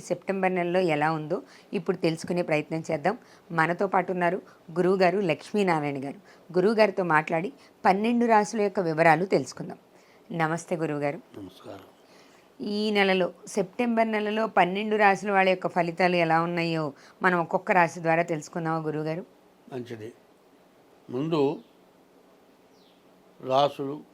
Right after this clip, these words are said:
Speaker 2: గ్రహాలు. ఆ గ్రహాల వల్ల మనకు ఎటువంటి సమస్యలు వస్తున్నాయి, ఆ గ్రహాలు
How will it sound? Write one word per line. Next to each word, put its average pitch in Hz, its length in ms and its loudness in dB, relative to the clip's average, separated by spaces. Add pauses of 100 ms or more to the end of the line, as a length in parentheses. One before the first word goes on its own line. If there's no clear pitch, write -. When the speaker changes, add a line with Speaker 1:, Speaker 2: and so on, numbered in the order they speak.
(240)
Speaker 2:
గ్రహాలు. 117 460 -4 (1500)
ఆ 143 40 0 (100)
గ్రహాల 147 400 4
వల్ల 165 200 0
మనకు 135 220 -6
ఎటువంటి 139 240 -6 (100)
సమస్యలు 123 400 -8
వస్తున్నాయి, 113 380 -16 (1160)
ఆ 160 120 4 (100)
గ్రహాలు 160 500 8